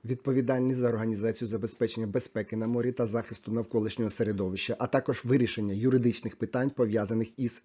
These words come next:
міжнародним судноплавством, сприяє полегшенню взаємодії урядів держав з технічних питань для досягнення найвищих стандартів у галузі безпеки на морі та запобігання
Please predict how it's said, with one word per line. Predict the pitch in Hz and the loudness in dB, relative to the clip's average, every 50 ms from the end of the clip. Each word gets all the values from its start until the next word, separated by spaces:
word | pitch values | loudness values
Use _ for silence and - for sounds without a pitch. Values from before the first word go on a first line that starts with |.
| _ - | _ -2
міжнародним | 165 156 131 139 123 113 98 92 87 92 90 85 - | -2 0 2 2 0 0 0 -2 -4 -6 -8 -8 -10
судноплавством, | - - 107 92 - 104 101 98 107 107 98 82 - - 80 71 - - _ _ - - - - - - - - - | -10 -8 -6 -4 -4 -4 -2 0 0 0 0 0 -2 -8 -10 -14 -14 -16 _ _ -20 -20 -20 -20 -20 -20 -20 -18 -12
сприяє | - - - - - 131 147 156 151 151 143 113 95 90 76 - - _ _ _ _ _ _ _ - | -10 -8 -6 -2 2 4 6 6 8 6 6 4 2 -2 -4 -6 -12 _ _ _ _ _ _ _ 0
полегшенню | - 131 131 127 117 - - 117 113 113 | 4 6 6 6 6 4 2 0 0 2
взаємодії | 110 110 120 120 120 120 120 110 110 110 117 | 2 2 4 4 4 4 4 4 4 2 2
урядів | 113 - 151 139 143 151 127 104 101 92 90 98 _ _ - | 2 4 2 4 6 4 4 2 0 -4 -4 -8 _ _ -8
держав | 107 117 107 104 95 110 113 98 87 - _ - | -4 -4 -4 -2 -2 -2 -2 -2 -2 -6 _ -16
з | - - | -12 -6
технічних | - - 131 - - 117 104 - - 113 98 | 0 0 0 2 2 -2 0 0 -4 -4 -2
питань | - 120 113 - 139 147 139 | -2 -4 0 2 2 2 2
для | 113 107 110 107 101 - - | 2 0 0 0 -2 -4 -6
досягнення | 107 107 127 - - 131 113 98 113 117 113 113 | -2 -2 0 2 2 0 0 0 0 0 2 2
найвищих | 117 135 147 135 104 110 98 - - - | 4 6 6 6 4 2 -2 -4 -8 -10
стандартів | - - 104 104 101 123 127 120 - 120 98 | -6 -4 -2 0 0 0 -2 0 -2 -4 -2
у | 107 113 | -2 -2
галузі | 107 110 110 107 107 104 110 | -2 0 0 0 0 0 0
безпеки | 92 107 101 - - - - - - 90 - - - | -2 -2 -4 -4 -4 -4 -4 -4 -4 -10 -10 -6 -4
на | 110 107 | -2 0
морі | 101 107 117 120 117 101 95 - | 2 2 2 2 2 0 -2 -2
та | 113 110 107 90 - - - - - | -2 -2 -2 -4 -8 -18 -20 -12 -6
запобігання | - 113 101 - 120 104 117 104 98 95 90 90 92 | -4 -2 2 2 2 2 2 0 0 -2 -2 -4 -6